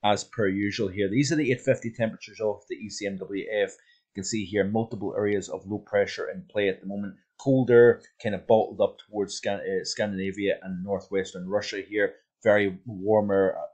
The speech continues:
um, through Italy, the Balkan region, Turkey, et cetera.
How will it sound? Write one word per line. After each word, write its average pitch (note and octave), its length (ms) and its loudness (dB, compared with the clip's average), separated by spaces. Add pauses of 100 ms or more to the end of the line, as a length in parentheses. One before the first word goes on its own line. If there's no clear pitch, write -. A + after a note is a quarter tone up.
um, F2+ 280 -10
through F#2 480 -4
Italy, G2 500 -6 (180)
the F#2+ 60 -8
Balkan G2+ 400 -2
region, G2 480 -6 (220)
Turkey, G2+ 520 -6 (180)
et - 140 -12
cetera. G2 500 -2